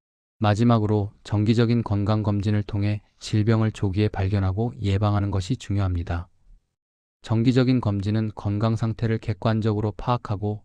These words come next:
필요한 조치를 취할 수 있도록 돕습니다. 특히 가족력이나 개인적인 위험 요인을 고려하여 검진 항목을 선택하는 것이 중요합니다. 전문의와 상담하여 자신에게 맞는 검진 계획을 수립하는 것이 좋습니다.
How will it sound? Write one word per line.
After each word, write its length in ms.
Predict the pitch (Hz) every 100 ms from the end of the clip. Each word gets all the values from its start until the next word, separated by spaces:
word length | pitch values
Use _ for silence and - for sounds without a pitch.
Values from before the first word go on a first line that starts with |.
| _
필요한 360 | - 143 123 120
조치를 400 | - 92 - 104
취할 260 | - 127 120
수 140 | -
있도록 420 | 95 107 104 -
돕습니다. 720 | - - - 107 92 92 90 _ _ - _ _ _ _ _ _ _
특히 460 | 180 - 127 107 - - _
가족력이나 720 | - 113 123 117 107 107 110 -
개인적인 600 | 107 107 110 110 113 104
위험 360 | 95 107 104
요인을 320 | 98 95 104 104
고려하여 640 | - 98 98 95 101 101 -
검진 420 | - 98 95 107
항목을 400 | 107 110 98 107
선택하는 540 | - 120 143 - 107 101
것이 240 | 92 131
중요합니다. 720 | - 101 101 90 85 85 87 _ _ _ _ _ _ _ _ _ _
전문의와 560 | - 113 123 123 117
상담하여 640 | 113 127 123 123 107 107 107
자신에게 520 | - 98 113 107 107
맞는 360 | 98 92 101 104
검진 440 | 101 95 110 104
계획을 400 | - 95 98 104
수립하는 480 | - 139 - 117 104
것이 240 | 95 -
좋습니다. 680 | - 95 - 95 90 90